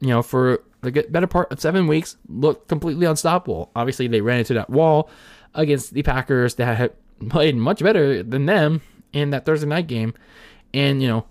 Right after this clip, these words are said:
a defense with, uh, J J Watt and Chandler Jones, um, played pretty good football in those, in that seven-game winning streak. And now it's time for them to, um,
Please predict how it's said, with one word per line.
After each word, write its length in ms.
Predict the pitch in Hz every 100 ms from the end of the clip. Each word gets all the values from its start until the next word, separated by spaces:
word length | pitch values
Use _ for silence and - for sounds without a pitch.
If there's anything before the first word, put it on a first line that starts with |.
| -
a 120 | 120
defense 460 | 151 202 185 175 -
with, 420 | 95 123 117 107
uh, 140 | 104 98
J 200 | 135 175
J 160 | 160
Watt 480 | 143 131 135 127 120 -
and 140 | 107
Chandler 340 | 113 147 143 131
Jones, 560 | 123 120 117 117 120 - _ - _
um, 420 | - 113 110 107 - _ _ _ _ -
played 300 | 147 147 -
pretty 320 | 180 277 240
good 260 | 202 165 -
football 520 | 208 208 147 95 - _ _ _
in 380 | 135 139 139 139
those, 220 | 135 131 -
in 80 | 147
that 160 | 131
seven-game 400 | - 143 135 135
winning 160 | 135 131
streak. 400 | - 95 67 - _ - _ _ _ -
And 160 | 127
now 140 | 156 185
it's 100 | -
time 180 | 180
for 120 | 165 147
them 220 | 147 147
to, 500 | - 135 123 123 104
um, 320 | 113 104 101